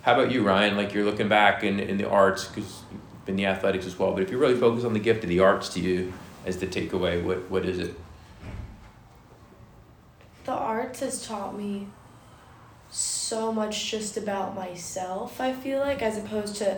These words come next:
Speaker 2: a sport that I played since I was
Speaker 1: Mm-hmm.
Speaker 2: younger, even,
Speaker 1: Mm-hmm.
Speaker 2: like, getting really involved in school and classes, whatever.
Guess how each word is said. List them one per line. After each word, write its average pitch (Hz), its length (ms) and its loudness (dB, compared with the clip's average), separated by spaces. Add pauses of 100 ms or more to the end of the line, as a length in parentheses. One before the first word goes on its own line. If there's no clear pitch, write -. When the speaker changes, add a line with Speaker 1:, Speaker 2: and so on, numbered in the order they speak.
Speaker 2:
a 190 40 -10
sport 202 420 -4
that 190 100 -2
I 185 60 -4
played 190 340 -4
since 202 160 -8
I 196 100 -2
was 185 140 -2
Speaker 1:
Mm-hmm. 202 80 0
Speaker 2:
younger, 196 360 0
even, 185 140 -4
Speaker 1:
Mm-hmm. 185 80 -2
Speaker 2:
like, 180 200 -2 (440)
getting 196 260 0
really 196 180 -2
involved 190 340 2
in 190 140 -4
school 240 500 0
and 175 160 0 (400)
classes, 196 360 -6
whatever. 196 440 -2